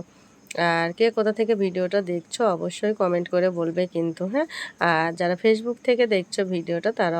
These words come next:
অবশ্যই আমার পেজটা একটু গিয়ে ফলো করে দেবে, আমার প্রোফাইলটা ফলো করে দেবে। আর যারা YouTube থেকে দেখবে, আমার চ্যানেলটা অবশ্যই সাবস্ক্রাইব করে দেবে,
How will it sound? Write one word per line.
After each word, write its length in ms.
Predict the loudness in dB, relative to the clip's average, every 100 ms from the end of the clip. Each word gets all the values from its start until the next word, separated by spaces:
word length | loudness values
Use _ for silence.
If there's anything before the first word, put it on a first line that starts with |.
| -2
অবশ্যই 420 | -2 -4 0 2
আমার 200 | 2 2
পেজটা 380 | 0 -2 -2 -6
একটু 220 | -6 -4 -4
গিয়ে 220 | 0 -2
ফলো 300 | 0 -2 -2
করে 180 | -2 -4
দেবে, 140 | -2
আমার 160 | -4 -4
প্রোফাইলটা 520 | -4 -4 -4 -4 -4 -4
ফলো 260 | -2 -2 -2
করে 220 | -2 -2
দেবে। 240 | -2 0 -2 -2 -16 -14 -2
আর 200 | 2 2
যারা 200 | 2 0
YouTube 420 | 2 0 0 -2 -2
থেকে 260 | -2 -2 -2
দেখবে, 320 | 0 0 2
আমার 260 | 2 0 -2
চ্যানেলটা 480 | -4 -4 -4 -2 -2
অবশ্যই 400 | 0 -2 0 -2
সাবস্ক্রাইব 560 | 0 -2 -4 -4 -4 -4
করে 220 | -4 -2 -2
দেবে, 240 | -2 -4